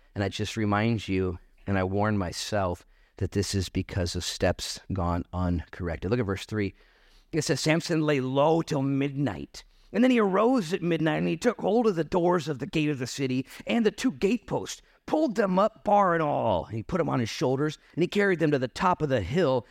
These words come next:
that faces Hebron." What in the He-Man is he doing? He starts walking around at midnight, and he's all where he shouldn't be, doing what he shouldn't do, and he starts to get wind. "I don't think I'm in the right place. The gates are locked. I feel like I'm being entangled.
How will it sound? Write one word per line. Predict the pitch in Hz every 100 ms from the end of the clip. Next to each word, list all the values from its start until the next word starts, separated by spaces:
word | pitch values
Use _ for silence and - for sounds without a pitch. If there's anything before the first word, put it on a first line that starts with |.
| -
that | 139 151
faces | - 165 160 - 120
Hebron." | - 160 160 127 92 87
What | 147 240
in | 113 113
the | 95
He-Man | - 214 202 135 135
is | 127 123
he | 190
doing? | 185 214 151 104 - _ _ _ - _ - - - - -
He | 277
starts | 277 233
walking | 208 233 240 233
around | 202 208 208
at | 165
midnight, | 190 202 196 202 202 208
and | 165
he's | 196 202
all | 185 196 175
where | 185 185
he |
shouldn't | 170 - 185 185
be, | 185 180
doing | 160 175 170
what | 175
he | 165
shouldn't | 156 - 180 160
do, | 170 170
and |
he | 143
starts | - 170
to | -
get | 143 165
wind. | 117 156 160
"I | 107
don't | 165 -
think | 92
I'm | 92 95
in |
the | 101
right | 113 117
place. | 147 170 - - _ -
The | -
gates | 107 151 175 113
are |
locked. | 90 82 - - - _ _ -
I | 127
feel | -
like | 123 127
I'm | 113
being | 131 127 123
entangled. | - - 160 175 76